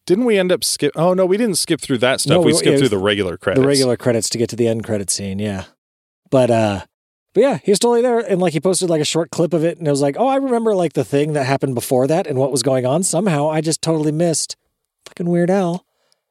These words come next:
Speaker 2: being in the credits of,
Speaker 1: Yeah, did
Speaker 2: uh,
Speaker 1: I, did I,
Speaker 2: Bill
Speaker 1: like,
Speaker 2: and Ted.
Speaker 1: turn to you guys and, like, say something so you looked over at me and then missed Weird Al? We
Speaker 2: Yeah, I
Speaker 1: all missed him?
Speaker 2: No idea.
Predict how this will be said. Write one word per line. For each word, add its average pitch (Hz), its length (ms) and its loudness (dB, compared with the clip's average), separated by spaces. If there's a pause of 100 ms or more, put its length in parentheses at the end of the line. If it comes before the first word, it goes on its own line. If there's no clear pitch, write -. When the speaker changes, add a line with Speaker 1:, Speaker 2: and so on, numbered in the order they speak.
(200)
Speaker 2:
being 156 280 2
in 165 60 2
the 175 80 2
credits - 440 -2
of, - 80 -8
Speaker 1:
Yeah, 175 320 4
did 147 200 2
Speaker 2:
uh, 151 40 4
Speaker 1:
I, 180 140 2
did 151 200 2
I, 160 120 2
Speaker 2:
Bill 180 80 2
Speaker 1:
like, - 80 4
Speaker 2:
and 147 100 -2
Ted. 170 120 2
Speaker 1:
turn 165 240 2
to 160 60 0
you 160 160 -2
guys 165 320 0
and, 151 80 -2
like, 110 160 0
say 120 300 -2
something 165 420 0
so 160 140 0
you 127 120 2
looked 131 240 0
over 147 300 2
at 110 80 -4
me 120 180 0
and 139 120 0
then 110 120 -2
missed 117 240 0
Weird 113 300 2
Al? 113 380 2
We - 100 0
Speaker 2:
Yeah, 185 120 4
I - 20 2
Speaker 1:
all 117 180 2
missed 120 300 -2
him? 135 80 2
Speaker 2:
No 151 100 4
idea. 156 420 0